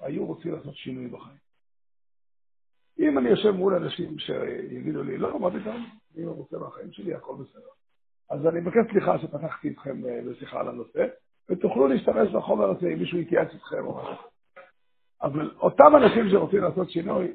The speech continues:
עסוקים בשאלה, וזו שאלת, אה, איך אומרים היום, שאלת מיליון הדולר, איך עושים שינוי? יש כלי אחד שחשבתי פעם שאיתו עושים שינוי, ונראה לי שהרבה אנשים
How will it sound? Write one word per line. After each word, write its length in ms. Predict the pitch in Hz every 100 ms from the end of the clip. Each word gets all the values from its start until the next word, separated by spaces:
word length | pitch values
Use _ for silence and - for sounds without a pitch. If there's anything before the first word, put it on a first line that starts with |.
| -
עסוקים 460 | 147 - 151 220
בשאלה, 400 | 190 - 135 - -
וזו 140 | 131 -
שאלת, 440 | - - - -
אה, 320 | - - 58 - - _ _ _ _ _ _ _
איך 140 | - -
אומרים 220 | 165 170
היום, 240 | 165 160
שאלת 340 | 143 165 185 185
מיליון 240 | 180 190
הדולר, 340 | 196 165 156 -
איך 160 | 262 262
עושים 240 | 240 254
שינוי? 300 | 202 247 185 - _ _ _ _ _ _ _ _ _ - - _ _ _ _ _ _ _ _ _ _
יש 260 | 147 226 -
כלי 300 | - 247 277
אחד 300 | 208 185 220 233 - _ _ _ _ _ _ _
שחשבתי 720 | - - 139 127 - - -
פעם 280 | - 160 143
שאיתו 260 | 131 120 135
עושים 280 | 135 131 123
שינוי, 380 | 117 143 214 - - _ _ -
ונראה 220 | 147 -
לי 140 | 208
שהרבה 240 | 156 156 -
אנשים 360 | 165 151 151